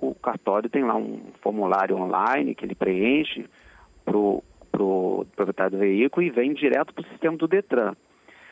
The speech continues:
É, então, se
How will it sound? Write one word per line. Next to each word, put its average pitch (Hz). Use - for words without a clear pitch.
É, 101
então, 127
se 208